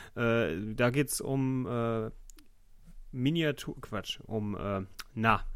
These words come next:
Gelände. Gelände, also Gebäude vor allem und Spielaccessoires, äh, aus M D F und teilweise noch Acryl dazu. Und, äh, eigentlich relativ hübsch designt und eben halt relativ kostengünstig, wie ich finde. Also bei M-D-F-Sachen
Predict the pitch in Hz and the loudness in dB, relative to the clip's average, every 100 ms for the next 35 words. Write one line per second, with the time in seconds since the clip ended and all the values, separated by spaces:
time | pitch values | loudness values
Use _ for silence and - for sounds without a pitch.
0 | - - - - - 123 143 110 - - | -2 -2 -2 0 6 8 10 8 2 -8
1 | - - 120 127 180 180 127 113 117 104 | -12 -2 2 4 4 2 2 2 0 4
2 | 120 160 160 - 120 131 131 135 131 139 | 4 4 0 0 2 4 4 2 0 -2
3 | 117 120 123 - - - - - 170 104 | -2 0 0 -2 -12 -14 -8 2 4 4
4 | - 151 - 131 127 131 123 - - 123 | 2 -2 -2 0 2 0 -2 -6 -4 0
5 | 117 110 113 123 113 110 175 - - 123 | 0 0 -2 0 2 4 2 0 -6 -4
6 | 123 - 131 120 113 110 113 110 104 110 | -4 -2 0 0 2 0 2 0 0 -4
7 | - - 180 170 151 156 147 - - - | -4 0 2 2 0 -2 -2 -4 -16 -16
8 | - - - - - - 135 131 - - | -18 -18 -18 -20 -6 4 6 6 0 -2
9 | 127 - 127 185 - 180 165 151 - 170 | -2 0 2 2 2 2 0 0 0 0
10 | - 143 123 143 240 - - - 156 165 | 0 0 2 4 2 -2 -10 -4 0 0
11 | 170 - - 147 147 151 156 - 107 117 | -2 -6 -4 -4 0 0 0 -4 -6 2
12 | 160 220 - 190 - 170 - - 113 98 | 4 4 4 -2 -2 -2 -2 -2 -2 -2
13 | - 95 107 98 - 98 95 101 101 110 | -6 -8 -6 -6 -4 -4 -4 -4 -2 0
14 | 107 117 143 135 139 156 - 147 143 143 | 0 0 0 -2 -2 -4 -4 -4 -4 -4
15 | 131 | -6